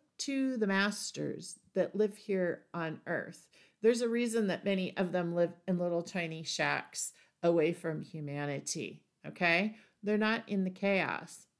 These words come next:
And when, and when you can find a place of peace within you and outside of you, it makes it much easier to hold the space of peace and love for all of humanity, which is actually why we're here. So, you know,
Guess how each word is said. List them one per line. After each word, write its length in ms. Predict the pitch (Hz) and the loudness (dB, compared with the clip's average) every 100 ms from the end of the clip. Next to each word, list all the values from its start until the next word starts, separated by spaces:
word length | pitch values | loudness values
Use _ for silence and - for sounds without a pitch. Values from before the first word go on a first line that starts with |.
| _ | _
And 320 | - 208 202 202 | 4 6 6 0
when, 260 | 202 190 - _ _ _ _ _ _ _ _ | -2 -4 -8 _ _ _ _ _ _ _ _
and 220 | - 208 220 | 0 2 2
when 160 | 226 | 0
you 140 | 233 240 | 0 -4
can 260 | 208 196 | -4 -6
find 480 | 185 - 208 208 214 | -4 0 2 4 2
a 60 | 208 | -2
place 300 | 214 202 196 | -2 0 -2
of 120 | 190 | -8
peace 360 | - 202 190 | -10 -10 -8
within 460 | 180 247 269 214 196 | 0 0 2 0 0
you 360 | 185 185 185 185 _ _ - | 0 0 0 -4 _ _ 0
and 240 | 233 262 | 2 2
outside 520 | 214 196 - 185 175 | 2 0 -2 0 2
of 120 | 175 | 2
you, 280 | 175 170 165 - _ _ | -2 -2 -2 -6 _ _
it 140 | 185 180 - _ | -2 -2 -8 _
makes 220 | 226 226 | -2 -2
it 140 | 185 208 | -4 -2
much 260 | 269 294 - | -2 -4 -8
easier 400 | 247 247 233 202 | -8 -4 -4 -4
to 200 | 202 180 | -6 -14
hold 360 | - 330 359 | -4 -2 0
the 80 | 214 | 0
space 440 | 208 - 185 175 - | -2 -2 -4 -4 -6
of 200 | 160 - | -14 -14
peace 340 | - 220 220 - | -8 -8 -8 -8
and 200 | 175 165 | -8 -2
love 200 | 196 202 | 0 0
for 180 | 151 147 | -2 -2
all 240 | 165 175 | 0 0
of 120 | 170 | -2
humanity, 720 | - 147 156 202 190 - 160 - | -4 -10 -4 -4 -4 -6 -10 -10
which 200 | 147 127 | -14 -16
is 200 | - 135 - | -20 -12 -8
actually 520 | 294 - - - - | -8 -8 -12 -10 -10
why 280 | 90 80 - | -10 -10 -10
we're 140 | - 151 | -12 -12
here. 420 | 185 311 - - - | -6 -4 -6 -10 -12
So, 520 | - - 180 78 - _ - | -10 -8 -8 -8 -10 _ -6
you 160 | 226 | -4
know, 140 | 208 | -4